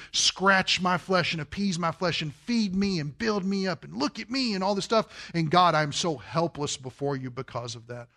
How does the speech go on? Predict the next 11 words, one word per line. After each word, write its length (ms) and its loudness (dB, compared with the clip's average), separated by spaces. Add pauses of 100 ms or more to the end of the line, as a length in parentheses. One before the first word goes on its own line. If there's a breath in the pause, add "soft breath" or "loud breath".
(140 soft breath)
Only 360 2
you 440 -2
can 200 -6
do 200 -2
a 100 -2
work 440 -4 (160)
for 220 -2
your 240 0
glory 500 -8 (200)
through 260 -6
me. 200 -16